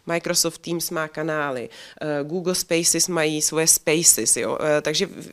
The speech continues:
jedna věc je, že vy si tam i můžete vlastně nějakým způsob-, hezkým způsobem tu komunikaci rozdělit a můžete ovlivňovat, kdo má k čemu přístup na nějaké administrátorské úrovni.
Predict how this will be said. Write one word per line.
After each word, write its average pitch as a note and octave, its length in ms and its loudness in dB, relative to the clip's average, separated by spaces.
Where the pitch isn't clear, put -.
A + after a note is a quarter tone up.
jedna F3+ 340 0
věc F#3 200 0
je, G#3 60 2
že G3 100 2
vy F3 100 -2
si - 100 -2
tam F#3+ 180 -4
i - 80 -2
můžete F#3+ 500 0
vlastně E3+ 420 -2
nějakým E3 320 -2
způsob-, - 300 -6
hezkým F#3+ 340 -2
způsobem E3+ 480 -4
tu F#3 100 -8
komunikaci F3+ 560 -2
rozdělit D#3 460 -2
a E3+ 100 2
můžete G3+ 500 2
ovlivňovat, F#3 600 2
kdo F3+ 400 2
má F3 340 2
k - 120 -12
čemu F3 240 0
přístup - 460 0
na E3+ 80 2
nějaké D#3+ 360 0
administrátorské D#3+ 1040 -4
úrovni. C#3+ 520 -4